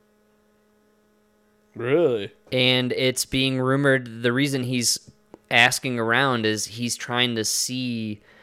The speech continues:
Speaker 2: or gauge whether or not he can, um, m-, essentially how damaging it'll be for him publicly. He, he, he'll run as a conservative.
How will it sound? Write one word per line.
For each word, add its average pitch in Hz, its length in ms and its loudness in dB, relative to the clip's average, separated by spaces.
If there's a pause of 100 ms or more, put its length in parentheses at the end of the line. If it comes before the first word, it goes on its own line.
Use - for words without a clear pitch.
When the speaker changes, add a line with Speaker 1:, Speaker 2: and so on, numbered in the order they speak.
(100)
Speaker 2:
or 113 140 -2
gauge 113 680 -2
whether 110 400 0
or 107 40 -2
not 104 480 -2
he 107 260 -10
can, 104 380 -8
um, 95 440 -8 (1300)
m-, 123 260 -8
essentially 139 420 2
how 131 100 4
damaging 117 600 4
it'll 98 200 0
be 107 240 -4
for 101 180 -4
him 92 460 -4 (1120)
publicly. 101 640 -2 (920)
He, 117 380 -4 (160)
he, - 80 -10
he'll 156 180 6
run 160 220 6
as 110 100 2
a 107 60 -2
conservative. 107 640 -2